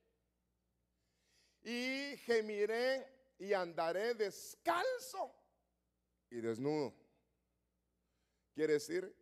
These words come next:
que hay personas descalzas, tipo avestruz y desnudas. Porque el avestruz casi no tiene plumaje.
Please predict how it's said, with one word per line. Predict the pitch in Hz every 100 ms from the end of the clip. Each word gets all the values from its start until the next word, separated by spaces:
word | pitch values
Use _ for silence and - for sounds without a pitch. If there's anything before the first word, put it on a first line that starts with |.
| -
que |
hay | 123 139 156
personas | 147 131 160 175 156
descalzas, | 123 120 - 185 226 - 339 - - _ _ _ _ _ _ _ _
tipo | 120 120
avestruz | 143 139 - 160 156
y | 139
desnudas. | 123 123 151 131 - _ _ _ _ _ _ _ _ _ _ _ _ _ _ -
Porque | 294 415 - 285
el | 247 262
avestruz | 320 359 262 - 220 240 240
casi | - 269 240 247
no | 202 226
tiene | - 262 262
plumaje. | 254 277 277 427 277 - 151